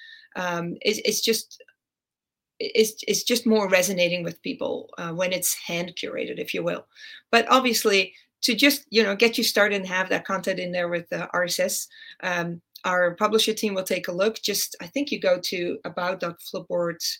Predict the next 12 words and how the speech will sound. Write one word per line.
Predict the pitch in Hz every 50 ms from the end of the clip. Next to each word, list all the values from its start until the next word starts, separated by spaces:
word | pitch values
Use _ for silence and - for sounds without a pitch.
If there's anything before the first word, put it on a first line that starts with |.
| _ _ _ _ _ _ _ _ _
dot | - 202 190 -
com | - 196 185 185
slash | 170 - - 165 - - - -
publishers, | 180 180 180 196 202 - 247 240 247 262 254 254 - - - _ _ _ _ - _ _ _ _ - 190
uh, | 180 185 -
off | - - -
the | - -
top | - 185 185 -
of | 185
my | 175 170
head. | 170 170 185 180 180 180 180 - _ - - - - _ -
Um, | 190 180 180 175 175 170 170 170 170 175 220